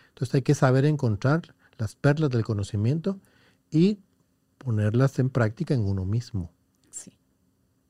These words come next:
Speaker 1: Tomar
Speaker 2: Y hay que te pre-,
Speaker 1: conciencia.
Speaker 2: "¿Pero usted cómo hace para lucir tan joven, doctor?". Así.
Speaker 1: <laughs>
Speaker 2: Entonces, sí. Es que es
Speaker 1: Claro.
Speaker 2: una serie de cosas. Es como
Speaker 1: Claro.
Speaker 2: dice, la vejez se empieza a construir treinta años antes.
Speaker 1: Sí.
Speaker 2: No es ya cuando diría mi mamá,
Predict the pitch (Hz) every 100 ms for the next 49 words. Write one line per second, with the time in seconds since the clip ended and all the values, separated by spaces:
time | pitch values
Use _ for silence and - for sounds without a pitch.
0 | _ _ _ - 143 139 175 110 160 123
1 | 123 143 95 - 156 170 226 294 240 165
2 | 196 196 156 190 330 240 170 - 294 -
3 | - - - 135 - - - 117 - 160
4 | 156 - 113 - - _ 226 - 240 -
5 | 220 190 180 - 196 202 214 220 190 156
6 | 202 233 214 - 180 151 190 - - -
7 | - 165 170 170 156 160 - - 208 285
8 | - - _ _ _ _ - - 170 175
9 | 196 226 277 247 226 - 190 247 226 220
10 | 226 208 214 208 269 339 240 160 - _
11 | _ _ - 101 107 160 180 170 156 165
12 | 170 185 190 139 131 165